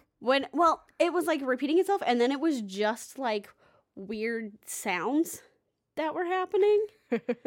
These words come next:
Speaker 1: And I was like, "I'm sorry, but this feels a little bit like Ross music at the end." <laughs> It was just for, like, a few, like,
Speaker 2: Yeah.
Speaker 1: a very short amount of time, and I was like, "There's just random sounds."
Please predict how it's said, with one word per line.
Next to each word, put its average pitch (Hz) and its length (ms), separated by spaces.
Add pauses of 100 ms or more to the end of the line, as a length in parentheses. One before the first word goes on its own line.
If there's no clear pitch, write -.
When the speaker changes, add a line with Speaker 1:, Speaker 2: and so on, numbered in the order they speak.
(240)
Speaker 1:
And 269 120
I 277 60
was 311 120
like, 277 380 (240)
"I'm 233 240
sorry, 226 480
but 240 180
this 220 180
feels 254 280
a 247 80
little 359 460
bit 480 260
like 330 100
Ross 190 420
music 381 360
at 415 140
the 415 160 (160)
end." 453 320
<laughs> - 60 (920)
It 339 100
was 392 220
just 277 300
for, 339 100
like, 392 240
a 285 80
few, 220 240 (640)
like, 233 120
Speaker 2:
Yeah. 262 60
Speaker 1:
a - 20
very 214 380
short 208 240
amount 190 220
of 208 60
time, 190 260
and 190 80
I 196 40
was 202 80
like, 220 180
"There's 226 180
just 277 140
random 285 420
sounds." 190 760